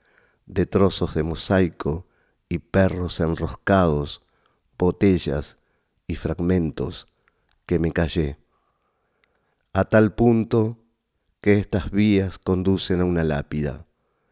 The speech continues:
Y sí, no parecía que entre su triste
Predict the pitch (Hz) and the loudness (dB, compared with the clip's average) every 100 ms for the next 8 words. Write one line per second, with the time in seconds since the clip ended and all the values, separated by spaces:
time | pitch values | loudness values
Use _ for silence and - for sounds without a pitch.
0 | _ _ _ - 85 - 90 73 _ _ | _ _ _ -8 -4 -2 -2 -2 _ _
1 | _ _ _ _ _ _ _ _ 101 107 | _ _ _ _ _ _ _ _ 2 2
2 | - 98 90 - 117 98 85 87 87 87 | 4 2 0 2 4 4 2 -2 -2 -2
3 | 82 - 90 - 107 104 - - 90 85 | -6 -6 -8 -2 0 0 -2 -6 -4 -4